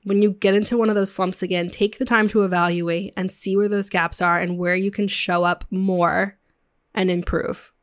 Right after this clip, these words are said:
It's all possible. You can do it. This episode is so woo-woo. <laughs> So do all of those things. <laughs> That's the point of this episode.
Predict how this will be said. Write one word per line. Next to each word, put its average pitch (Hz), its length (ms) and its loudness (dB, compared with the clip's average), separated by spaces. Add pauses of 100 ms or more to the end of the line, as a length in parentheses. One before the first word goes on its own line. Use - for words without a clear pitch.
(600)
It's 180 120 -4
all 190 140 2
possible. 196 720 2
You 190 140 -6
can 214 180 -2
do 196 220 4
it. 185 260 0 (440)
This 196 140 -6
episode 190 360 2
is 240 120 4
so 196 240 4
woo-woo. 226 600 10 (320)
<laughs> - 80 -6 (1600)
So 240 520 10 (1000)
do 254 280 10
all 262 220 12
of 247 140 8
those 233 300 8
things. 190 600 2 (920)
<laughs> - 160 10
That's 247 280 10
the 277 160 10
point 247 300 10
of 233 100 8
this 226 180 10
episode. 202 680 2